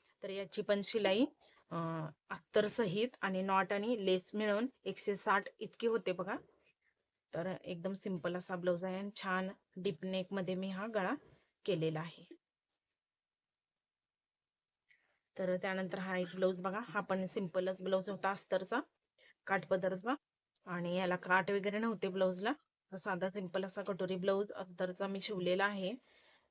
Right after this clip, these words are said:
तर पाठीमागचा बॅक नेक तुम्हाला दाखवते मी आता. हा पण हंडी गळाच बनवलेला आहे, कारण या कस्टमरला सगळे हंडीच गळे लागतात बघा. तर छान असा पसरट हंडी गळा केलेला आहे नॉट्स आणि लेस लावून. तर याची पण शिलाई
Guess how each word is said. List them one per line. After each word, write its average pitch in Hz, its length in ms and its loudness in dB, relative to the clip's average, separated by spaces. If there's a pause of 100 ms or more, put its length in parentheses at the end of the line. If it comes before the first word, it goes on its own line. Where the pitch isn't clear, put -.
(1080)
तर 185 60 -10
पाठीमागचा 180 500 -4
बॅक 180 300 -2
नेक 175 120 -6 (120)
तुम्हाला 185 280 -2
दाखवते 185 380 -4
मी 185 160 -4
आता. 190 220 -6 (340)
हा 190 120 -2
पण 196 200 2
हंडी 202 240 2
गळाच 190 340 2
बनवलेला 202 440 4
आहे, 208 200 0
कारण 190 280 0
या 190 140 0
कस्टमरला 190 500 0
सगळे 185 260 -2
हंडीच 185 360 0
गळे 190 240 4
लागतात 190 260 -2
बघा. 190 260 -4 (500)
तर 190 100 4 (100)
छान 202 180 2
असा 202 180 -4
पसरट 190 380 0
हंडी 190 200 -2
गळा 190 200 0
केलेला 190 360 2
आहे 196 240 0 (280)
नॉट्स 196 320 0
आणि 196 220 0
लेस 185 240 2
लावून. 190 240 2 (580)
तर 196 80 4
याची 196 260 4
पण 208 160 0
शिलाई 214 360 4